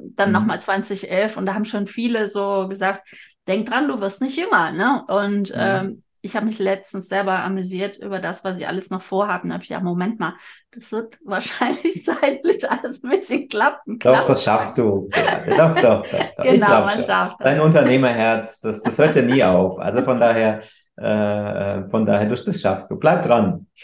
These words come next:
Speaker 1: Ja, ich bleib dran. Also will sagen, wir sind beide auch schon sehr lange in der Immobilienwirtschaft, haben
Speaker 2: Ja.
Speaker 1: uns auf eine andere Art und Weise kennengelernt, ein tolles Netzwerk
Speaker 2: Mhm.
Speaker 1: dadurch aufgebaut und Greenline Immobilien Consulting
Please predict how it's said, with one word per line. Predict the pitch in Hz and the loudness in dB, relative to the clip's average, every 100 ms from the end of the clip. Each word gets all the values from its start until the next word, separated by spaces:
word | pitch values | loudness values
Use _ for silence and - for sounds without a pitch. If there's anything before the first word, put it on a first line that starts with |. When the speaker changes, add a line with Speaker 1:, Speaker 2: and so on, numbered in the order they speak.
| - | 0
Speaker 1:
Ja, | 214 - | 2 4
ich | 226 285 | 2 -2
bleib | 208 196 196 | 0 0 0
dran. | 185 175 - - - _ | -6 -6 -8 -12 -14 _
Also | - 254 285 247 226 | 0 4 4 2 2
will | 269 254 | 2 4
sagen, | 233 220 | 2 2
wir | 220 | 0
sind | 226 240 | -2 0
beide | 220 226 240 196 | 0 0 0 -2
auch | |
schon | 208 220 196 | -4 -10 -8
sehr | 180 | -6
lange | 175 180 180 | -4 -2 -4
in | 175 | -6
der | - | -4
Immobilienwirtschaft, | 196 202 233 240 240 220 196 196 208 190 - | -4 -2 -2 -2 -2 -2 -4 -4 -6 -8 -4
haben | 208 | -2
Speaker 2:
Ja. | 190 | -2
Speaker 1:
uns | 196 | -6
auf | - 180 | -12 -14
eine | - 185 180 180 - | -10 -6 -4 -6 -6
andere | - 208 233 208 | -2 0 0 0
Art | 202 208 | 0 -2
und | 208 214 | -6 -6
Weise | 185 196 208 196 190 | -4 -2 -4 -6 -6
kennengelernt, | 208 214 208 190 180 190 | -6 -6 -6 -4 -4 -4
ein | 208 | -6
tolles | - 190 185 | -8 -10 -8
Netzwerk | 208 196 - 190 | -10 -12 -10 -8
Speaker 2:
Mhm. | 170 | -8
Speaker 1:
dadurch | 180 180 185 | -8 -10 -8
aufgebaut | 175 214 - 214 214 233 226 | -6 -6 -8 -4 -2 -2 -4
und | - 196 190 - _ _ _ _ _ _ _ _ _ | -8 -6 -8 -12 _ _ _ _ _ _ _ _ _
Greenline | 240 240 262 208 208 208 | 0 2 4 2 0 -4
Immobilien | 202 202 190 190 196 190 | -6 -6 -6 -4 -4 -4
Consulting | 185 170 175 143 180 185 196 190 | -6 -8 -8 -8 -8 -6 -8 -10